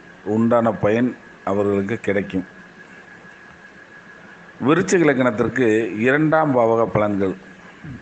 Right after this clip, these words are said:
ஜாதகருக்கு மருத்துவ குணம் இருக்கும். அமானுஷ்ய அறிவு அதிகம் கொண்டவர். பிற்கால வயதில்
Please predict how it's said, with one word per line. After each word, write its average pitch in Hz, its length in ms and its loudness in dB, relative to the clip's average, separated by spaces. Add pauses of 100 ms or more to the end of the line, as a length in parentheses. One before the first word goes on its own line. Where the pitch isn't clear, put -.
(140)
ஜாதகருக்கு 123 760 2
மருத்துவ 127 540 2
குணம் 113 320 0
இருக்கும். 113 440 -2 (1040)
அமானுஷ்ய 143 880 2
அறிவு 123 720 2 (580)
அதிகம் 110 400 0
கொண்டவர். 104 480 0 (1300)
பிற்கால 170 500 2
வயதில் 139 460 2